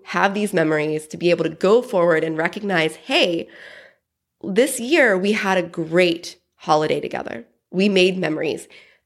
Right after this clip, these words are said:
And to be able to pull that into your relationship for twenty twenty-three, right? We are right at the end of the year. We're getting ready to have that, that, um, that turnover. That's a big marker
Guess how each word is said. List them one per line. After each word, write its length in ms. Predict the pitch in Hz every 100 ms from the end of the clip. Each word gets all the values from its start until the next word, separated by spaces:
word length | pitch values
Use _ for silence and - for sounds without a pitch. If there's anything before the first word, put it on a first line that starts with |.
| _
And 400 | 202 185 180 -
to 100 | -
be 120 | 196 196
able 100 | 190
to 60 |
pull 380 | 185 - 269 285
that 260 | 247 196 -
into 500 | 160 170 196 190 185
your 100 | 170
relationship 760 | 160 156 160 180 180 185 -
for 100 | 170
twenty 380 | 165 - 151 151
twenty-three, 600 | - 156 151 - - - _ _ _
right? 240 | - 143 160
We 160 | 196
are 340 | 202 190 175 175 - _
right 280 | 180 190 233
at 100 | 226
the 100 | 220
end 140 | 196
of 60 | 180
the 80 | 175
year. 260 | 180 175
We're 160 | 165 160
getting 320 | 156 180 196
ready 320 | 180 165 160
to 440 | 156 - 165 151 147 - - _ _
have 340 | 220 185 196 180
that, 360 | 175 160 - - - _
that, 360 | 175 170 165 -
um, 560 | 170 160 156 151 185 - - _ -
that 220 | 170 -
turnover. 840 | - 226 247 202 160 185 - - _
That's 160 | - 160
a 40 |
big 280 | 190 311 311
marker 680 | 208 190 196 202 180 -